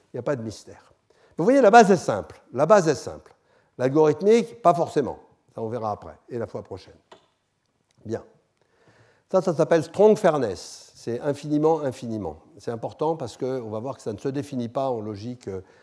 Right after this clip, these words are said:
arborescente, justement. Alors, j'avais pris cet exemple dans ma leçon inaugurale pour montrer que la logique temporelle, c'est un petit peu traître à l'écriture et que ça demande un entraînement assez sérieux. Donc, la belle phrase française, « amour un jour, amour toujours », qui apparemment ne se traduit pas en anglais,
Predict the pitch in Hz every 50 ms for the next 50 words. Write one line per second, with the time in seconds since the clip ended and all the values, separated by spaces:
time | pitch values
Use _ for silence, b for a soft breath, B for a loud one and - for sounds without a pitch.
0 | b b b - 113 107 107 113 107 104 95 - 123 117 107 101 98 98 92 -
1 | - 98 87 82 _ _ b b b b b b b b b b - 196 220 220
2 | 185 156 - - - - - 139 127 190 208 247 254 247 247 262 - - 208 -
3 | 185 180 151 147 151 196 208 202 185 - 160 143 135 135 139 143 135 135 - 160
4 | 147 139 135 135 151 185 214 247 247 185 165 151 160 170 156 185 214 175 156 147
5 | 143 143 147 156 208 190 - 160 143 135 127 160 175 226 240 - - 151 160 170
6 | - 247 - 214 190 156 - - 160 175 - - 147 131 120 123 120 - - 120
7 | 110 - 175 233 262 233 190 127 113 - - - 120 113 127 151 175 185 170 143
8 | 120 113 110 107 107 107 110 117 131 131 - 147 139 139 143 139 127 117 - -
9 | 117 - - 101 104 117 139 185 247 285 B B B B B B B _ - 135
10 | 151 151 127 131 123 117 147 156 151 - - 151 151 143 - - - 135 135 127
11 | - 156 156 156 127 123 120 123 135 143 135 131 127 123 135 156 160 135 117 113
12 | 127 139 120 - - 139 120 131 185 247 - - - 135 120 123 120 110 123 139
13 | 156 160 156 160 - 117 117 113 123 120 - 139 123 113 110 117 131 147 185 226
14 | 240